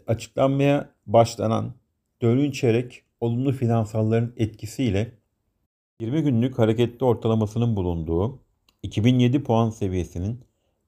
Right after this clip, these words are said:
tekrar destek konumuna dönüştürülmesi durumunda haftanın genelinde endeksin iki hafta önce test etmiş olduğu iki bin yüz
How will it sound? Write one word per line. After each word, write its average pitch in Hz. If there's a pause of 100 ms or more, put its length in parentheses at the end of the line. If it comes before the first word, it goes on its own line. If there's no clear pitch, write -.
tekrar 123 (520)
destek 104 (460)
konumuna 104
dönüştürülmesi 98
durumunda 90 (500)
haftanın 104
genelinde 95 (760)
endeksin 104 (1080)
iki 117
hafta 101
önce 101 (800)
test 123
etmiş -
olduğu 85 (600)
iki 110
bin 135
yüz 131